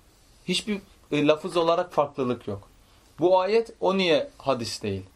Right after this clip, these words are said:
Hani akılla baktığın zaman, e, bu, bunu tasdik ediyorsan bunu da tasdik etmen gerekir.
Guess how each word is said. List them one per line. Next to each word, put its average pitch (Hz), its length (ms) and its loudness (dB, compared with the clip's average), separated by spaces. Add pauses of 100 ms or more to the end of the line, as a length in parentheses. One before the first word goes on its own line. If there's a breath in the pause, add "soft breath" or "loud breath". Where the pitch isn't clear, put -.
(160)
Hani 127 140 2
akılla 147 480 2
baktığın 143 400 0
zaman, 131 360 2 (360)
e, 120 120 -4
bu, 147 200 -4
bunu 156 200 -2
tasdik 156 400 0
ediyorsan 160 440 0
bunu 185 120 2
da 196 120 2
tasdik 120 380 -4
etmen 107 320 -6
gerekir. 98 360 -8